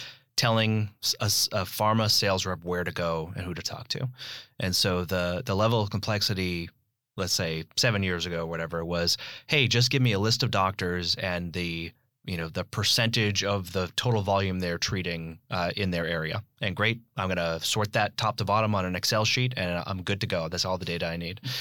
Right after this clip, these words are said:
Speaker 1: And so now, you know, we're talking to those people still.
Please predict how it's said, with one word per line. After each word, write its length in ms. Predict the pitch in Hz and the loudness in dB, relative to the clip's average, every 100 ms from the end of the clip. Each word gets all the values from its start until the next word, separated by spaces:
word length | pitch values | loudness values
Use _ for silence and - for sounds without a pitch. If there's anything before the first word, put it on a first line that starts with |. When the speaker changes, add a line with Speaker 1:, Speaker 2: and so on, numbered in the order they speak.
| 139 - 131 - | -6 -6 -8 0
Speaker 1:
And 140 | 107 | 2
so 180 | - 107 | 4 4
now, 580 | 107 110 120 110 104 95 - | 6 6 6 6 4 2 -2
you 100 | 110 | -2
know, 120 | 95 | 0
we're 140 | 95 95 | 0 0
talking 460 | 113 95 95 92 | 2 0 0 -2
to 340 | 87 98 90 95 | 0 0 -2 0
those 240 | 131 202 | 2 2
people 240 | - 160 139 | 0 0 0
still. 380 | - 110 113 | 2 2 2